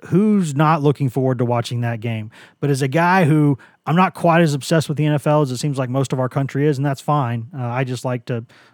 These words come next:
l-, you know, have a little more. W-, there's so much football in our lives that on Sundays sometimes I'm like, "Give me something else for a little bit."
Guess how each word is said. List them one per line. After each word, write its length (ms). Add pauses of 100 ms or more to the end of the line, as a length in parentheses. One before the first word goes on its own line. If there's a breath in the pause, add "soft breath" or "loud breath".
(100)
l-, 220
you 100
know, 60
have 160
a 60
little 180
more. 200
W-, 300
there's 200
so 80
much 160
football 340
in 80
our 160
lives 300
that 80
on 120
Sundays 440
sometimes 300
I'm 100
like, 180
"Give 140
me 80
something 280
else 180
for 120
a 60
little 160
bit." 240